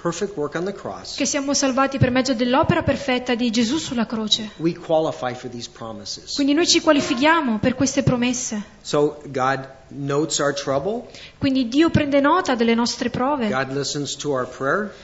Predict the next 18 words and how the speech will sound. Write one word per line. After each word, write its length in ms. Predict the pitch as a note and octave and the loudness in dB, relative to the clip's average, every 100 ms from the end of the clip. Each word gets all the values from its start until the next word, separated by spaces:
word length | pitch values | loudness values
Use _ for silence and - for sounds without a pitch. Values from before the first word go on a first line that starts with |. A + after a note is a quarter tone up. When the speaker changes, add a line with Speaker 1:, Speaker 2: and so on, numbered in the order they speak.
| - | -10
Speaker 2:
Lui 160 | - C4+ | 4 6
ascolta 480 | C4 C4+ D4 D4 C#4 | 6 8 6 8 6
le 80 | C4 | 6
nostre 300 | B3 C#4 A#3+ | 4 2 4
preghiere. 680 | B3 A#3 C#4+ D#4 A#3+ A3 - | 2 4 4 4 2 -2 -4
Speaker 1:
God 220 | - C#3 C3 | 0 0 0
lifts 400 | C#3 E3 D#3 E3 | 0 0 0 -4
us 220 | D#3 - | -4 0
out 200 | D#3 D3+ | 0 0
of 80 | D3+ | -2
the 100 | C3 | -4
pit. 560 | - - F#3 A3 - - - - - - - - | -6 -6 -4 -4 -8 -20 -20 -20 -20 -20 -20 -8
Speaker 2:
Dio 220 | B3 D4 | 2 4
ci 320 | C#4+ C#4+ C4 | 6 6 4
tira 240 | B3+ D4+ C#4+ | 2 2 2
fuori 460 | - D#4+ F4 D#4 | 2 4 6 6
dal 180 | A#3+ A#3 | 4 4
fosso. 600 | - A#3 A#3 - A3+ A3 | 2 0 0 0 -6 -8